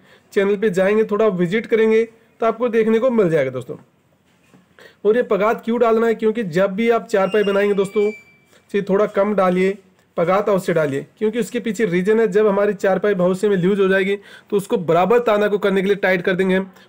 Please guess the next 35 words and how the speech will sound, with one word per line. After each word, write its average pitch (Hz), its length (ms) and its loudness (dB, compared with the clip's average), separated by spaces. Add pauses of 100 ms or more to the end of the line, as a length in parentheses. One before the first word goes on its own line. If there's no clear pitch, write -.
और 190 100 2
ये 196 80 2
माई 190 320 2 (440)
के 208 60 2
साथ 190 260 0
साथ 202 320 -2
ये 208 120 0
पगात 185 360 0
हमारी 185 280 2
tight 202 280 0
हो 190 80 2
जाएंगी, 190 200 0
तो 196 120 0
वो 202 120 0
प-, 202 180 -4
ताना 202 360 0
पूरा 202 280 0
tight 185 220 0
हो 156 80 0
जाएगा, 131 240 -4 (640)
तो 220 60 -2
उसमें 220 300 0
ज़्यादा 202 300 2
चलेगी 160 340 0
दोस्तों। 131 320 -8 (420)
तो 196 60 -4
ये 180 220 -2
चीज़ 240 200 -2
आपको 226 240 0
विशेषकर 214 440 0 (260)
ध्यान 165 180 2
रखना 147 200 -2
है। 113 120 -8 (360)
तो 185 60 -2
माई 208 400 2